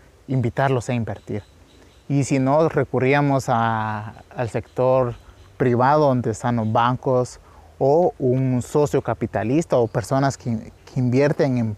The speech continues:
en proyectos o en startups. Entonces, tenemos la primera, que es por los bancos, que es una forma la más común, pero nos van a pedir tal vez garantía, nos van a pedir solidez, nos van a pedir plan de trabajo,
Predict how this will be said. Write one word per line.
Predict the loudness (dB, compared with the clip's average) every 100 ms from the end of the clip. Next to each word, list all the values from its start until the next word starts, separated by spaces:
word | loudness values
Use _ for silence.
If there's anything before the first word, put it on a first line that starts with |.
| -4
en | -4
proyectos | 0 0 2 0 0 -2 -2
o | -4
en | -6
startups. | -2 -4 -2 -4 -4 -14 -20 -20 -20 -20 -20 -10
Entonces, | -4 -2 0 0 -2 -8 -20 -20 -20 -4
tenemos | 0 2 2 2 2 2 2 -2 -12 -20 -20 -20 -8
la | -4 0
primera, | 2 0 -2
que | -2 0
es | 0
por | -2 -2
los | 0
bancos, | 2 0 0 -2 -2
que | -2
es | -2
una | 0 0
forma | 0 0 2 2 0 -2 -8 -20 -20 -20 -20 -20 -20 -6
la | -2
más | 2 2
común, | 2 2 2 2 0 -4 -14 -20 -8
pero | -2 2 2
nos | 2
van | 2 2
a | 0
pedir | 0 0
tal | 0 -2
vez | 0 0 -2 -2
garantía, | 0 0 -2 0 2 2
nos | 2 2
van | 2
a | 0
pedir | 0 0 2 2 0 -2 -12 -20
solidez, | -2 2 2 4 4 4 2
nos | 0
van | 2 0
a | 0
pedir | 0 0
plan | 0 0 2
de | 2 0 0
trabajo, | 0 2 4 4 2 0